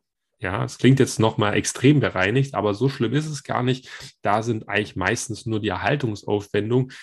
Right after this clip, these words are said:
die für die, ähm, Gebäude anfallen, noch mit berücksichtigt.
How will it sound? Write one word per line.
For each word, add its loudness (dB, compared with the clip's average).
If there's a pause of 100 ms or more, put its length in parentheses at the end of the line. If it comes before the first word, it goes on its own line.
(180)
die -2
für 2
die, 0
ähm, -6
Gebäude 0
anfallen, -2
noch -8
mit -2
berücksichtigt. 0